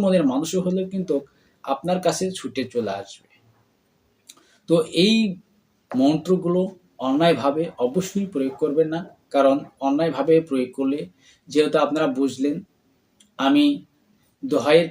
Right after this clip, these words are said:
কাছে যা কিন্তু দোহাই দিতে পারলাম না, কেন পারলাম না, আপনারা এগুলো আদেশ আপনারা মেনে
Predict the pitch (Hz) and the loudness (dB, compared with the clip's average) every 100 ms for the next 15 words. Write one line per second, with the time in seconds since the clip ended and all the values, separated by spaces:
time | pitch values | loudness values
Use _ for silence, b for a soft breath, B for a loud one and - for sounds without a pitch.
0 | 160 139 156 151 143 151 139 127 139 135 | 0 0 0 0 0 -2 -4 -4 -4 -2
1 | 151 143 - - 127 127 135 143 147 139 | -2 -2 -4 -4 0 0 0 -2 -2 0
2 | 139 139 151 156 156 180 - _ _ _ | 0 -2 -2 -2 -2 -8 -12 _ _ _
3 | _ _ _ 143 156 180 190 - 185 196 | _ _ _ -4 0 2 2 2 -2 2
4 | 202 - 135 143 190 - - - 135 151 | 0 2 0 2 0 0 -4 -6 -6 -2
5 | 151 131 135 | 0 0 0